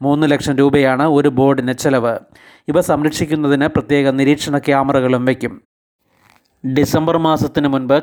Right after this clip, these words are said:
കേരളത്തിലെ അപകട നിരക്കിൽ ഇരുപത്തിയഞ്ച് ശതമാനം കുറവ് വരുത്തണമെന്നാണ് സുപ്രീം കോടതി റോഡ് സേഫ്റ്റി ചെയർമാൻ കേരളത്തിന് നൽകിയിട്ടുള്ള നിർദ്ദേശം. സംസ്ഥാനത്ത് ബ്ലാക്ക് സ്പോട്ടുകൾ നാലായിരത്തി അഞ്ഞൂറ്റി തൊണ്ണൂറ്റിരണ്ട്.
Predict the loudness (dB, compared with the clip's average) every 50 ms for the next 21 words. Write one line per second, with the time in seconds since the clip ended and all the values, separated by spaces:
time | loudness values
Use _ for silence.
0 | 0 -2 -2 -2 -2 -2 -2 -4 -2 -2 0 2 2 2 2 0 0 0 0 0
1 | 0 0 -2 -2 -2 -2 0 0 0 0 0 0 0 0 0 0 0 0 -2 -4
2 | -6 -4 -2 -2 0 0 0 0 0 0 -2 -2 0 0 2 2 2 2 2 0
3 | 0 0 -2 -2 -2 -2 -2 -2 0 0 0 -2 -2 -4 -4 -4 0 0 0 0
4 | 2 2 0 0 0 2 0 0 0 0 0 0 2 4 4 4 4 2 0 0
5 | 0 0 0 0 0 -2 -2 -2 0 0 0 0 0 -2 -2 -2 -4 -2 0 0
6 | 0 2 0 0 0 -2 -2 0 0 -2 0 0 0 0 0 0 0 0 0 0
7 | 0 0 2 2 2 2 0 -2 -4 -6 -10 -20 -20 -20 _ _ _ _ _ _
8 | _ _ _ -20 -20 _ _ _ _ _ _ _ _ _ _ _ _ _ _ _
9 | _ -6 -4 -2 -2 -2 -2 -2 -2 0 0 0 0 0 0 2 2 2 2 2
10 | 0 -4 -4 -2 0 0 0 0 0 0 0 0 0 0 2 2 2 2 2 2
11 | 2 0 0 -2 0 0 0 0 0 -2 -4 -4 -2 -2 -2 -2 -2 -2 -2 -4
12 | -4 -4 -2 -2 -2 -2 -2 -2 -4 -4 -8 -14